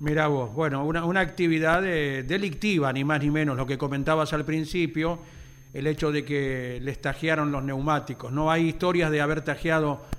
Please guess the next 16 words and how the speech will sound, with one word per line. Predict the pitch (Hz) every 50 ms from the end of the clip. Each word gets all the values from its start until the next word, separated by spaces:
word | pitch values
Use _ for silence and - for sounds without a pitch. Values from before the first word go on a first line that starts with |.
| - - - - - -
eh, | - 151 139 139 135 131 127 120 117 120 117 117 113 107 107 107 - 135 - - -
flexibles | - 156 151 135 - - 165 156 151 151 131
de | 139 131
freno | - - 185 202 202 185 175 160 151 143
en | 135
el | 135 135
automovilismo, | 135 131 120 135 131 131 131 131 143 151 190 196 170 151 147 143
alguna | 135 139 147 147 147
vez | 151 170 165
porque | 165 147 135 131 127 123 - - 131
vino | 131 143 147 143 139
a | 135
la | 127 123
cuestión | 127 135 127 - 156 156 151
lo | 139 127
comentamos, | - 127 127 123 123 - 170 175 170 156 147 143 139 131 -